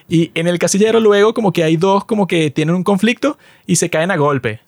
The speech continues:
O sea, tienen como que una peleita así. Pero es gracioso porque la película comienza de la forma como que más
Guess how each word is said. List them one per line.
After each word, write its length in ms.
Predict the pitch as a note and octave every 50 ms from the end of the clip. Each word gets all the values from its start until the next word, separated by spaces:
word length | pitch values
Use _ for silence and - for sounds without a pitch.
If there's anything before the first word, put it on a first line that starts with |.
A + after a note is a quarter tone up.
| _
O 60 | G3
sea, 180 | D#3+ - D3+ D3+
tienen 180 | - C#3+ D3 D3
como 140 | F3+ F3
que 80 | D#3+ C3+
una 580 | C3+ C#3+ D#3 E3+ E3+ E3+ E3 E3 D#3+ D3+ D3 C#3 -
peleita 440 | - D3 C#3+ C#3 C#3 C3+ C3+ - D#3+
así. 260 | - B2 A2 A2 - _ - - - - _ _ _
Pero 180 | D#3+ D#3+ F3
es 180 | F#3 F#3 F3+ G3
gracioso 460 | G3 B3 - G3+ - C#4 B3 - G#3
porque 260 | - F#3+ D#3+ - E3+
la 380 | D#3+ D#3+ E3 E3 E3 E3 E3 D3+
película 380 | - F3+ G3+ B3 - G#3+ G3 F3+
comienza 460 | - F#3+ A3 A3+ G#3+ F#3+ G3+ F#3+ F#3
de 180 | E3 D#3 E3+ E3
la 120 | E3 D#3+
forma 280 | - E3+ D#3+ D#3+ F3+ F#3+
como 180 | - A3 G3+ F3+
que 100 | E3+ D#3
más 560 | D3 D3+ D3+ D3+ D#3 E3 F3 F#3 F#3+ G3 F#3